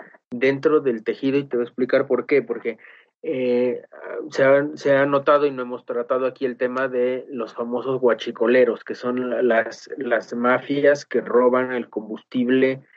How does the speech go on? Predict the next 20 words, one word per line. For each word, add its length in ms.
que 100
lo 120
sacan 440
directamente 800
de 100
los 200
oleoductos 600
de 80
Pemex 440
para 220
venderlo 440
en 80
el 80
mercado 360
negro, 340
que 180
es 140
una 120
industria 580
gigante, 760